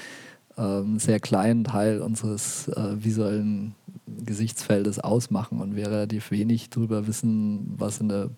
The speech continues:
Peripherie, also in dem ganzen Bereich außenrum passiert. Und, ähm, insbesondere noch gar nicht so besonders klar ist,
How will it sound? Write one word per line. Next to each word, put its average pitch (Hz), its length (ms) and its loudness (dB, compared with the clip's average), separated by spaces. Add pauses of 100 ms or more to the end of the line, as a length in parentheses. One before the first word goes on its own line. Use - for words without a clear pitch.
(140)
Peripherie, 110 680 2
also 101 160 -2
in 101 80 0
dem 101 120 -2
ganzen 101 280 -2
Bereich 101 380 -2
außenrum 107 480 -2
passiert. 120 500 -2 (1000)
Und, 101 680 0
ähm, 101 680 -2 (260)
insbesondere 104 960 2 (640)
noch 101 160 -2
gar 101 220 4
nicht 113 160 2
so 110 80 -2
besonders 104 480 0
klar 101 360 4
ist, - 400 -2